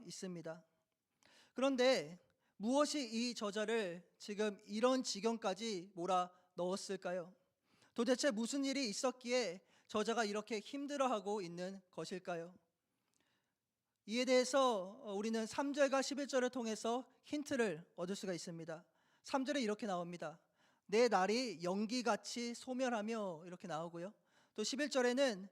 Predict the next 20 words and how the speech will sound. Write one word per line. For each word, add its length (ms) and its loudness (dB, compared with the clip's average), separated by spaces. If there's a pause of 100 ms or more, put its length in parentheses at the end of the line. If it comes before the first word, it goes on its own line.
(340)
"내 200 8
날이 540 4
기울어지는 880 4
그림자 400 0
같고 560 -4 (280)
내 140 2
풀이 520 -2
시들어짐 800 0
같으니이다." 1000 -4
이렇게 380 -10 (220)
나옵니다. 540 -6 (520)
성경에서 880 4
풀이라는 880 -4
말은, 280 -2
단어는요. 640 -4 (340)
오늘 320 4
있다가 600 0
내일 340 0
사라질 440 -2
것, 280 -6